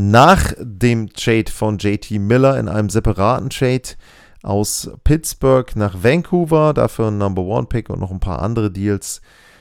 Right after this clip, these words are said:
die dort ausgetauscht wurden. Und er hat jetzt einen Vertrag unterschrieben,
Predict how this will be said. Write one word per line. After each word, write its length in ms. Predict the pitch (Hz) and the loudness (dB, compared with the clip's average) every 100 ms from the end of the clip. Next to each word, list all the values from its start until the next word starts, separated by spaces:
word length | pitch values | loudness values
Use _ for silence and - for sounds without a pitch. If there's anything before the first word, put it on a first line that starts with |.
| _ - | _ -14
die 140 | 98 | -10
dort 280 | 95 95 - | -6 -8 -6
ausgetauscht 840 | - 151 170 - - 127 127 - 110 | -2 0 0 -4 -2 0 0 -4 -10
wurden. 440 | 98 113 123 120 120 | -2 0 0 -2 -8
Und 240 | - 107 | -6 -6
er 140 | - 123 | -4 -6
hat 120 | 131 | -4
jetzt 240 | 127 - | -4 -4
einen 200 | - 127 | -8 -8
Vertrag 460 | 123 - 131 131 - | -8 -8 -4 -4 -4
unterschrieben, 800 | 120 110 - - 131 139 139 | -8 -8 -8 -14 -12 -8 -8